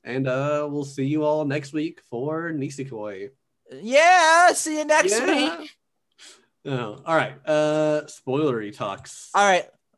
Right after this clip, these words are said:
Speaker 2: Yeah, I didn't like the part where she was literally bleeding out of her freaking eyes and her hand was
Speaker 1: No.
Speaker 2: poisoned and they were gonna cut off
Speaker 1: Ugh.
Speaker 2: her hand and, like,
Speaker 1: I legit
Speaker 2: why are
Speaker 1: looked
Speaker 2: they
Speaker 1: away from the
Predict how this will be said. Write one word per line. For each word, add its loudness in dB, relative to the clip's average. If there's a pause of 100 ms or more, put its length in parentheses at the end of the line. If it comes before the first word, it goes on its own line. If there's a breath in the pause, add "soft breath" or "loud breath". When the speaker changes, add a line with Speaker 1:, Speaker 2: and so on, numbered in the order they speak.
(3250 soft breath)
Speaker 2:
Yeah, 4
I 6
didn't 4
like 0
the -2
part 2
where -4
she -8
was -6
literally -4
bleeding -8
out 2
of -8
her -6
freaking -12
eyes 0
and -8
her -8
hand -6
was -2
Speaker 1:
No. 0
Speaker 2:
poisoned 0
and -6
they 0
were 2
gonna -2
cut 0
off 2
Speaker 1:
Ugh. -8
Speaker 2:
her -4
hand -2
and, -6
like, -2
Speaker 1:
I 4
legit 6
Speaker 2:
why 4
are 4
Speaker 1:
looked 2
Speaker 2:
they 4
Speaker 1:
away 6
from 4
the 4